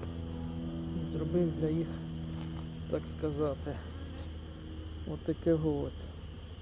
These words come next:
Зробив відводок. Це в мене вже чотири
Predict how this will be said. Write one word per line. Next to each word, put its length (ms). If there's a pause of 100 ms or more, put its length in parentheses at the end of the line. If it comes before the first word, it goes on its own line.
(600)
Зробив 400
відводок. 460 (920)
Це 60
в 40
мене 220
вже 240 (260)
чотири 420